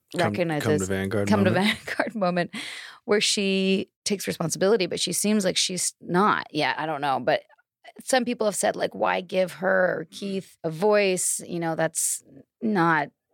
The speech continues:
Speaker 2: fair to the actual victims." And, you know, I think at this point, anything that they say is not going to, I could be wrong. I'll weigh in on this when we do our Patreon behind the scenes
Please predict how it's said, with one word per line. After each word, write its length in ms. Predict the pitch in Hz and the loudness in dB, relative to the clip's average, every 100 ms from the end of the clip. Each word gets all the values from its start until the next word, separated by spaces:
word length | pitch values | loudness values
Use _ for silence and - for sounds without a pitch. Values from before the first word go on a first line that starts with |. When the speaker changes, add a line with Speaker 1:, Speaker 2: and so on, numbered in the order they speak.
| _ | _
Speaker 2:
fair 300 | - 196 185 | -2 2 2
to 60 | 175 | 0
the 220 | 165 170 - | -4 -8 -6
actual 420 | 175 196 - 202 | -4 -4 -4 -4
victims." 600 | 185 196 - 190 185 175 | -2 -2 0 2 2 0
And, 240 | 175 170 165 - - - _ | -2 -2 -6 -14 -20 -20 _
you 80 | - | 0
know, 60 | 247 | 0
I 60 | |
think 160 | 247 262 | 2 -2
at 60 | 214 | -2
this 140 | 202 | -4
point, 220 | - 196 | 0 0
anything 320 | 190 196 185 170 | 2 0 2 2
that 240 | 170 - | 0 -2
they 240 | 185 180 175 | 0 0 2
say 480 | - 175 160 151 - | 2 2 4 2 0
is 140 | 190 | -4
not 340 | 175 175 170 165 | 0 2 0 0
going 320 | 175 170 165 | 0 2 0
to, 520 | - 165 160 147 160 - _ _ _ - | 2 2 4 2 -2 -10 _ _ _ -6
I 100 | 208 | -4
could 120 | 269 | -2
be 80 | 285 | -2
wrong. 460 | 247 156 151 269 - _ - | 0 0 0 -4 -8 _ -2
I'll 200 | 165 165 | 0 2
weigh 260 | 190 202 | 2 2
in 80 | 196 | 0
on 160 | 175 165 | 0 2
this 240 | 160 185 | 0 0
when 120 | 170 | -2
we 100 | 170 | -2
do 160 | 160 156 | 2 2
our 320 | 160 156 - | 4 0 -2
Patreon 580 | - 180 - 170 156 151 | -8 -10 -6 -2 0 0
behind 300 | 160 165 160 | -2 -2 -2
the 60 | 160 | -2
scenes 440 | 170 160 156 151 | -4 -4 -4 -8